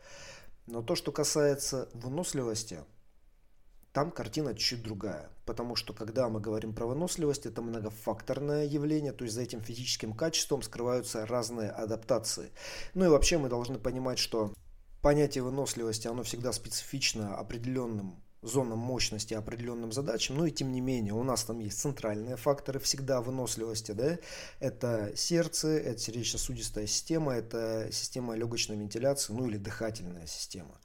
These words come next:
И, и система крови там же. И у нас есть более локальные факторы, это плотность митохондриальной массы в работающих, задействованных двигательных волокнах, это капилляризация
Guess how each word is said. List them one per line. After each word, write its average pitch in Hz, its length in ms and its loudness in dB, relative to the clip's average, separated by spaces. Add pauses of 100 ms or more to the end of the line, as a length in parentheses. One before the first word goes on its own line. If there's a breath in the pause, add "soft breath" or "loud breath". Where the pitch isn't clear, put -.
(580 loud breath)
И, 143 540 4 (560)
и 147 80 0
система 139 400 4
крови 117 300 2
там 107 220 -2
же. - 140 -8 (880 loud breath)
И 175 180 4
у 147 140 2
нас 147 320 4
есть 135 380 -2 (340)
более 127 360 4
локальные 117 720 4
факторы, 160 560 6
это 123 840 0 (560)
плотность 135 520 2
митохондриальной 113 680 0
массы 151 640 4 (160)
в 131 380 2
работающих, 135 720 4
задействованных 117 800 -2
двигательных 117 500 -6
волокнах, 117 540 0
это 110 140 -6
капилляризация 117 1160 0